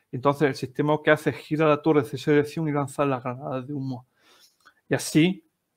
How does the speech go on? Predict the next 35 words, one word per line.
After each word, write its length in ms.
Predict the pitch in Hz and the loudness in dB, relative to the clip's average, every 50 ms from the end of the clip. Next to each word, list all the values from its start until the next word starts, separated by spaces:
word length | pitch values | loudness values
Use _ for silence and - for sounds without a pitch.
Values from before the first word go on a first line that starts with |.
| _ - | _ 4
ah, 360 | 143 143 139 139 139 139 147 | 6 8 8 8 8 6 4
es 140 | 143 127 - | 2 2 4
un 100 | 160 156 | 4 6
humo 200 | 156 151 151 151 | 6 6 6 4
especial, 720 | 143 - - 156 - - - 165 160 170 196 220 226 - _ | 4 2 -2 -4 -4 2 6 8 8 8 8 4 -2 -10 _
¿vale? 400 | - 139 131 143 165 180 185 196 - _ _ | -4 -2 0 0 0 -2 -4 -8 -12 _ _
Que 160 | - 139 123 | -6 -6 0
crea 160 | - 143 143 | 2 4 4
una 140 | 147 147 147 | 4 4 2
niebla 260 | 143 143 143 143 143 | 2 2 2 2 2
especial 400 | 139 143 - 143 123 - 156 156 | 0 0 -2 -4 0 0 0 0
que 100 | - - | 0 -2
no 240 | 135 135 139 143 147 139 | -2 0 0 0 2 2
deja 340 | 147 143 - - 151 - | 0 0 0 -2 -4 -2
pasar 500 | - 143 123 - - 143 147 147 151 - _ _ _ _ _ _ _ _ _ _ _ _ - | -2 -2 -2 4 6 6 6 6 4 -4 _ _ _ _ _ _ _ _ _ _ _ _ -2
la 140 | 139 135 131 | 0 0 0
visión 360 | 131 127 - - 143 135 135 | 0 -2 -2 -2 -2 -2 0
termal 480 | - 135 131 135 135 147 165 175 170 | -2 -2 -2 0 0 2 2 2 0
ni 80 | 147 139 | 0 0
tampoco 640 | 135 143 131 123 127 - 147 135 - - - 151 147 | 0 -2 -4 -4 -2 -2 -2 -2 -2 -2 0 2 4
la, 560 | 147 139 135 135 131 135 131 131 123 123 - _ _ _ _ _ _ _ _ _ _ _ - - _ _ - | 4 4 2 0 -2 -6 -8 -10 -12 -14 -16 _ _ _ _ _ _ _ _ _ _ _ -20 -20 _ _ -10
el, 260 | - - - - - - - | -8 -6 -6 -8 -10 -8 -8
el 200 | 139 123 123 127 | -6 -4 2 2
láser, 420 | 127 123 120 - - 127 - - _ _ _ _ _ _ | 2 2 2 -2 -8 -10 -12 -12 _ _ _ _ _ _
¿no? 240 | - 131 143 165 165 _ _ _ - - _ | -8 -6 -6 -6 -8 _ _ _ -20 -20 _
Entonces 300 | _ _ 147 123 147 135 | _ _ -2 0 0 0
es 60 | - 165 | 2 2
una 400 | 156 151 151 151 151 151 147 143 | 2 4 4 4 4 4 4 2
medida 500 | 147 147 147 147 139 139 151 156 160 143 | 2 0 0 0 2 2 2 2 2 2
aquí 280 | 135 - - - 147 | 2 -2 -6 -12 -12
que 120 | 139 - 151 | -12 -12 -8
se 120 | - 143 | -6 -6
ha 40 | 131 | -6
instalado 480 | 123 - 139 139 135 135 139 147 147 | -4 0 2 4 4 4 4 2 2
para, 520 | 147 143 135 131 127 131 135 131 - - | 0 0 2 2 2 2 2 0 -4 -8